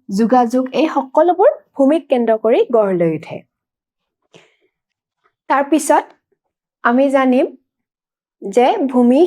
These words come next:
সীমিত নে অসীম। এতিয়া, আহ, তোমালোকে জানা, আমি ইতিমধ্যে আলোচনা কৰিলো যে ভূমিৰ পৰিমাণ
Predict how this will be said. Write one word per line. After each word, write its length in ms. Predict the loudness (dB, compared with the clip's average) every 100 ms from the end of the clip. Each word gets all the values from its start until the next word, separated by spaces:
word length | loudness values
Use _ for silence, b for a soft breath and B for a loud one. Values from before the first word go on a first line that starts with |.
| 2
সীমিত 340 | 2 2 2
নে 180 | 2 2
অসীম। 400 | 0 -2 -2 -4 -6 _ _ _ _ _ _ _ _ _ _
এতিয়া, 200 | 0 0 -2 -2
আহ, 160 | -2 -2
তোমালোকে 460 | -2 0 0 2 0 -2 -6
জানা, 220 | -2 0 0
আমি 120 | 2 2
ইতিমধ্যে 340 | 2 2 2 2
আলোচনা 400 | 0 0 0 0
কৰিলো 360 | 2 2 2 -2 -8 _ -2
যে 60 | -2
ভূমিৰ 440 | 0 0 2 0
পৰিমাণ 460 | 2 0 0 0